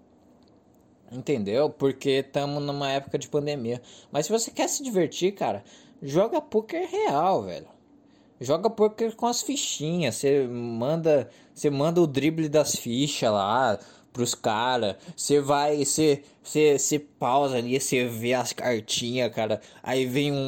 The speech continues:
um, um Pocket Aces, velho. Vem um Pocket Aces, cara. Aí você olha pros seus adversários. Eu tenho a melhor mão do jogo, meu amigo. Manda o in pra você ver. Manda o in que eu call, mano. Manda o in que eu call.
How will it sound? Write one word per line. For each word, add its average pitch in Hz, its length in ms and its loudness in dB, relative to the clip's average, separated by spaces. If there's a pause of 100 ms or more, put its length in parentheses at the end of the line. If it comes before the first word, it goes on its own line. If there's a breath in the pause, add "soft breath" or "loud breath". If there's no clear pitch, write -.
(840 loud breath)
um, 131 60 -8
um 131 40 -8
Pocket 147 480 0
Aces, 123 540 0
velho. 90 300 -8 (420 soft breath)
Vem 156 180 2
um 180 120 2
Pocket 180 520 0
Aces, 147 480 2
cara. 101 340 -4 (640 loud breath)
Aí 131 280 0
você 147 420 4
olha 151 340 2
pros 147 240 0
seus 139 200 2
adversários. 123 960 0 (240 loud breath)
Eu 151 180 6
tenho 180 300 2
a 175 60 2
melhor 160 480 4
mão 165 220 4
do 156 160 4
jogo, 147 320 4
meu 135 140 2
amigo. 127 420 2 (480 loud breath)
Manda 214 640 4
o 214 100 8
in 226 140 2
pra 196 180 2
você 185 200 4
ver. 160 280 2 (200 loud breath)
Manda 269 400 4
o 254 80 0
in 285 160 0
que 285 100 0
eu 254 140 0
call, 247 440 2
mano. 165 360 4 (200 loud breath)
Manda 302 440 4
o 285 100 2
in 302 160 4
que - 100 2
eu 466 120 6
call. 226 680 2